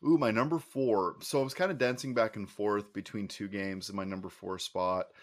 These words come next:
Um, I played Control this year, which I really enjoyed, but I think my number four spot this year is going to go to A C Valhalla. Um, this is a game that I was big on in twenty twenty,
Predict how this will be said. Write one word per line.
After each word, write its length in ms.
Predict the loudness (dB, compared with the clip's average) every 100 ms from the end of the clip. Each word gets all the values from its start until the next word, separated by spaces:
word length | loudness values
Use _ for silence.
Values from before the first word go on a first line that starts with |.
| -20 -20 -6
Um, 400 | 0 2 2 0 -2
I 140 | -2
played 280 | -2 -6 -6
Control 760 | -6 -8 -8 -2 2 2 0 -4
this 180 | -4 -2
year, 320 | 0 0 -2
which 220 | -4 -4
I 40 |
really 300 | -2 -2 -4
enjoyed, 640 | -4 -2 0 2 2 -2 -4
but 120 | -2
I 60 | -2
think 200 | -4 -2
my 100 | -2
number 220 | -2 -2
four 320 | -4 -2 -2
spot 500 | -2 0 2 2 -2
this 280 | -4 -4 -4
year 260 | -2 0 -2
is 140 | -4
going 240 | -4 -4
to 80 | -4
go 260 | -2 -2 -2
to 260 | -6 -8
A 120 | -8 -6
C 240 | -8 -6
Valhalla. 540 | -8 -8 -8 -8 -8 -10 _ _ _ -20 _ _
Um, 320 | 4 6 4
this 180 | 0 -4
is 140 | -6 -2
a 20 |
game 300 | 0 2 2
that 120 | 2
I 100 | 2
was 140 | -2 -6 _
big 200 | 0 2
on 300 | 4 4 4
in 140 | -2 -8
twenty 340 | -6 -6 -6
twenty, 560 | -8 -6 -6 -4 -8